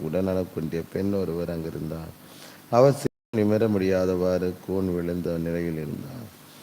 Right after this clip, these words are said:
இயேசு அவரை கண்டு அருகில் கூப்பிட்டு, "அம்மா, உமது நோயிலிருந்து நீர் விடுவிக்கப்பட்டுள்ளீர்" என்று கூறி தாம் கைகளை அவர் மீது வைத்தார். உடனே அவர் நிமிர்ந்து கடவுளை போற்றி புகழ்ந்தார்.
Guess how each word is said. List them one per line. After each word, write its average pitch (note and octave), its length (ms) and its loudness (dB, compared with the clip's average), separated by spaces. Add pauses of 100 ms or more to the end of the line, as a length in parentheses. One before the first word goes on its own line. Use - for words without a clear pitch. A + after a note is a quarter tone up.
(180)
இயேசு C3 340 2
அவரை G2 300 6
கண்டு F#2 280 0
அருகில் F2 240 2 (240)
கூப்பிட்டு, - 480 -6
"அம்மா, F2 420 -2 (160)
உமது E2 200 -4
நோயிலிருந்து G2+ 560 0
நீர் E2 140 -2
விடுவிக்கப்பட்டுள்ளீர்" D#2+ 1120 -6 (180)
என்று - 240 -8
கூறி G2+ 340 0 (500)
தாம் A2 200 2
கைகளை C3 440 6
அவர் G2+ 240 4
மீது G2+ 260 0
வைத்தார். E2+ 400 -4
உடனே G#2 240 2
அவர் G2+ 140 2
நிமிர்ந்து F#2 380 0
கடவுளை F2+ 500 0
போற்றி G#2+ 380 2
புகழ்ந்தார். D2 580 -4